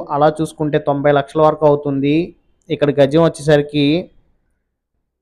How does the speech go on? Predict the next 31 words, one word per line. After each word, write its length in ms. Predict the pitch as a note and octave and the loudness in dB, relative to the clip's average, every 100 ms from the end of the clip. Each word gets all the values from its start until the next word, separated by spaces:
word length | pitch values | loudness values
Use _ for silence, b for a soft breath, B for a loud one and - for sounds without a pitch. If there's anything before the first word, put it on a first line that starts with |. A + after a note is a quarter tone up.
| - | -8
లక్ష 260 | C#3+ - - | -4 -4 2
ఇరవై 280 | D#3 D3+ D3 | 6 6 6
వేలు 220 | D3 D#3+ | 6 6
ఉంది. 260 | E3 C#3+ D3 F3+ - _ - | 4 2 0 0 -4 _ -8
అలా 180 | C#3 D3+ | -2 0
చూసుకుంటే 460 | E3 D#3 - D#3 D#3 | -2 -8 -6 0 2
అరవై 240 | C#3+ D3+ | 4 4
లక్షల 280 | D3 - E3 | 2 0 -4
పైనే 300 | D#3 C#3+ D#3 | -2 0 4
అవుతుంది. 480 | D3+ C#3+ C#3+ C#3 D#3+ G3+ _ - | 4 2 -2 0 -2 -2 _ -6
ఫ్లాట్‌కి 560 | D3+ C#3 D3+ E3 D#3+ | 0 4 4 0 -6
కూడా 220 | D#3 D#3 D3+ | 0 2 2
పెద్దగా 340 | D3+ C#3 D3 | 0 0 -4
కాస్ట్ 360 | C#3+ C3+ C#3 D3+ | -2 -4 -2 -4
వేయలేదు, 340 | C#3+ C#3+ D3+ | -2 -2 -2
అయినా 260 | F3 D3+ D3+ | -2 0 0
సరే 200 | D#3 D#3 | 2 2
రేటు 240 | D3 C#3+ D3+ | 2 2 2
తగ్గుతారు. 580 | D3 C3+ C#3+ D3 C#3 D#3+ A#3 _ _ | -4 -4 -2 0 2 -2 -6 _ _
తొంభై 380 | C#3 C#3+ D3 D3+ D#3 | -10 -8 0 2 4
లక్షల 320 | D3 - E3 | 0 -2 0
వరకు 240 | D#3 D3+ D3+ | 2 2 2
అవుతుంది 360 | D3 D3 D3+ | 0 0 -4
కాబట్టి 340 | D3 C#3+ D3 D#3+ | -2 0 0 -2
రేటు 300 | C#3+ C#3+ D3+ | 0 0 -2
తగ్గుతారు. 440 | D3 C#3 C#3+ D3+ | -4 -4 -2 -2
రేటు 240 | C#3 C3+ C#3 | 0 -6 -4
కోసం 220 | D3 D3 | -6 -6
ఇబ్బంది 300 | C#3+ C3+ C#3 C#3 | -8 -8 -6 -4
పడద్దు, 360 | C#3 C3+ D3+ E3+ | -6 -6 -4 -4
ఇటువంటి 460 | D3 C#3+ C#3 C#3+ | -4 -6 -6 -4